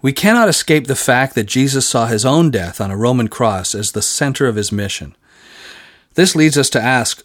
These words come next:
what precisely happened on the cross to make it the single most significant event in history, at least from the point of view of Jesus and his earliest followers. If we look beyond the nails, the wood, and the blood, what do we see?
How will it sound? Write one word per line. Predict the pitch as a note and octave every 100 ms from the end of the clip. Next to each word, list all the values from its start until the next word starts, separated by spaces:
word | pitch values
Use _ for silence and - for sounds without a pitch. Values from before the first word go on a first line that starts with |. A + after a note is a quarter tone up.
| -
what | D#3 -
precisely | C#3+ - D#3 D3 C3
happened | B2 D#3+ E3+ B2 G#2
on | G2
the | G2
cross | - D3 G#2+ -
to | A2
make | A#2 A#2+
it | G#2
the |
single | - - E3 E3+ E3+
most | C3+ A2
significant | - G2+ B2 C#3+ D3+ C3+
event | A2 A2+ A2+
in | G#2
history, | C3+ B2 - F2+ - -
at | A#2 C3
least | G3
from | - A2
the | G2
point | A2+ G2+
of |
view | F#2+ G2
of | F2+
Jesus | A#2+ B2 F#2 E2+
and | F#2
his | F#2 F2+
earliest | A#2+ G#2+ G2+ -
followers. | G#2+ G#2 F#2+ - - _ _ _ _ -
If | C#3 C#3+
we | C#3
look | F#3 G#3
beyond | C#3 C3 C#3+ D3
the | C3
nails, | A#2 C3+ C#3 C#3 C3
the | A2+
wood, | G#2+ A#2+ A#2
and | G#2
the |
blood, | F2+ G#2 F#2+ F2
what | C3+
do | C#3+
we | B2+
see? | - E3 D#3 -